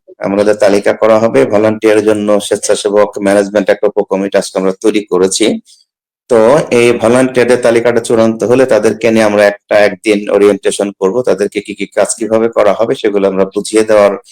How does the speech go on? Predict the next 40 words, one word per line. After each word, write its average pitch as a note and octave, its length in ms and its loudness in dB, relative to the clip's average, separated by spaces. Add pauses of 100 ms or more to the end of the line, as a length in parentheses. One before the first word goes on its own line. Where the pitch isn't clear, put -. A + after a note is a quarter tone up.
(420)
চেষ্টা A2+ 320 0
করব। C3+ 500 0 (240)
এবং, G#2+ 500 0 (180)
হ্যাঁ, G2 300 0
একটা G#2+ 340 0
ভলান্টিয়ারের A2 760 0
মধ্যে G2+ 240 -2
কিছু G#2 260 -8
কিছু A2 160 -2
ট্রুপ E3 500 -4
তৈরি A#2 160 2
করব, F#2 540 0
পঞ্চাশ A2+ 320 0
জন G#2 180 -2
বা G#2 80 0
চল্লিশ A2 400 -2
জনের A2 320 0
ভলান্টিয়ারের G#2+ 640 0
জন্য A2 240 2
এক G#2 140 0
একটা G#2 220 -2
ট্রুপ A#2+ 380 -4
থাকবে, C3 320 0 (440)
সেখানে B2 380 0
একটা A2+ 160 0
ট্রুপ E3 380 -4
লিডার G2 340 2
থাকবে। - 320 -6 (360)
আর G2+ 240 -2
সকল D#3 600 0
ট্রুপ D3 320 0
লিডারকে C3+ 380 2
কেন্দ্রীয়ভাবে C3+ 720 2
নিয়ন্ত্রণ B2 400 0
করার A2+ 340 2
জন্য A2 240 2
একটা - 220 -2
মনিটরিং G2 440 0
সেল F2 240 -4
থাকবে। E2 380 -8